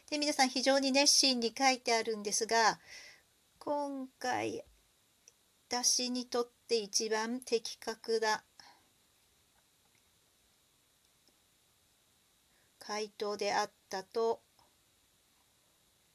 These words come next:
思われるのが、百十七ですね。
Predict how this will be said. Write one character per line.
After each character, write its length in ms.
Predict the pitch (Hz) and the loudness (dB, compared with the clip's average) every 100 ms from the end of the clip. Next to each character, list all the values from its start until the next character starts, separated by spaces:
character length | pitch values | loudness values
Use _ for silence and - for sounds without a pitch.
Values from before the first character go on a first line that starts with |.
| _ _ _ _ _ _ _ _ _ _ _ _ _ _ _ _ _ _ _ _ _ _ _ _ - | _ _ _ _ _ _ _ _ _ _ _ _ _ _ _ _ _ _ _ _ _ _ _ _ -14
思 560 | 202 196 196 208 208 | -10 -10 -10 -8 -8
わ 280 | 202 196 196 | -6 -6 -6
れ 220 | 190 196 | -8 -10
る 220 | 190 185 | -10 -10
の 220 | 180 180 180 | -10 -10 -10
が、 240 | 196 208 - - - _ _ _ _ _ _ _ _ _ _ _ _ _ - | -8 -8 -10 -20 -20 _ _ _ _ _ _ _ _ _ _ _ _ _ -14
百 420 | 220 - 277 277 | -14 -12 -10 -6
十 300 | 254 269 269 | -4 -4 -2
七 340 | 262 247 - - _ | 0 0 0 -4 _
で 100 | 175 | -8
す 140 | - | -6
ね。 300 | 202 233 269 | 0 0 0